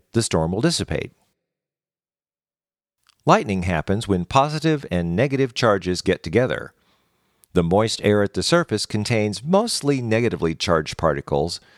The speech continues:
and the top of the cloud has mostly positively charged particles. The updraft in a thunderstorm carries a lot of these negatively charged particles up into the sky, and if the updraft is strong enough,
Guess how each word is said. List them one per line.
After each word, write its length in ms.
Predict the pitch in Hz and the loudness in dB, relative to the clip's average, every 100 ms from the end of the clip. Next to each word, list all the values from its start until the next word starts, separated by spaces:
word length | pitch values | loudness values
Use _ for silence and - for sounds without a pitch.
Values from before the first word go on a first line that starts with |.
| _ - | _ 0
and 160 | 120 | 0
the 60 | 117 | 0
top 340 | - 180 208 | 2 4 4
of 100 | 104 | 0
the 60 | 82 | -4
cloud 440 | - 80 69 78 | 0 0 2 0
has 240 | 90 92 90 | 0 -2 0
mostly 480 | 82 82 - 82 - _ | -2 -2 -2 -2 -2 _
positively 580 | - 220 196 87 87 85 | 0 2 2 -4 -2 -2
charged 380 | - 80 69 - | 0 -2 -2 -2
particles. 560 | 85 69 - - - - _ _ _ _ _ _ _ _ _ _ _ _ _ _ - | -2 -2 -4 -8 -8 -12 _ _ _ _ _ _ _ _ _ _ _ _ _ _ -2
The 140 | 120 | 2
updraft 520 | 175 180 117 101 101 | 4 4 4 2 2
in 120 | 95 | 0
a 60 | 90 | 0
thunderstorm 600 | - 135 117 - 90 90 | 2 0 0 0 0 0
carries 380 | - 107 95 82 | 2 2 2 0
a 80 | 85 | 2
lot 320 | 92 143 131 | 4 4 4
of 80 | 80 | 0
these 260 | 85 80 | 0 0
negatively 480 | 95 85 85 73 85 | 0 0 0 0 -2
charged 380 | - 82 76 - | 2 0 0 2
particles 560 | 160 151 - 92 95 | 2 2 0 -2 0
up 200 | - 92 | 0 0
into 200 | 98 95 | -2 -4
the 100 | 82 | -2
sky, 540 | - - 156 107 50 - _ _ _ | -2 2 2 2 -2 -14 _ _ _
and 160 | 104 | 2
if 140 | 107 101 | 2 0
the 160 | 98 | 0
updraft 500 | 104 110 101 98 98 | 2 2 4 2 2
is 120 | 85 78 | -2 -2
strong 480 | - - 156 208 | -4 2 4 4
enough, 420 | 135 87 78 87 | 2 0 0 -2